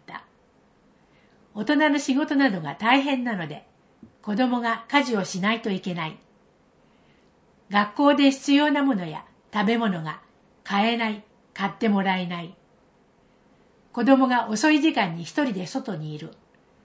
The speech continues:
体にあざがある。子ども家庭センターへの相談は、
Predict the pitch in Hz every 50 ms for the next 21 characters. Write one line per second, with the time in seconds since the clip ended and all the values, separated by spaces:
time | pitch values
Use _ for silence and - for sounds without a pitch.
0 | _ _ _ _ _ _ - 214 220 220 226 202 220 208 202 214 208 - _ -
1 | 190 180 220 226 208 196 175 160 156 147 151 - - _ _ _ _ _ _ _
2 | _ _ _ _ _ _ _ _ _ _ _ _ _ _ _ _ _ _ _ _
3 | _ _ _ _ _ _ _ _ _ _ _ _ _ _ _ - - 240 220 269
4 | 262 269 269 262 - - 208 202 - 311 330 330 320 - 320 302 277 269 226 185
5 | 175 160 160 160 165 170 - 233 202 202 202 185 185 180 175 165 170 170 -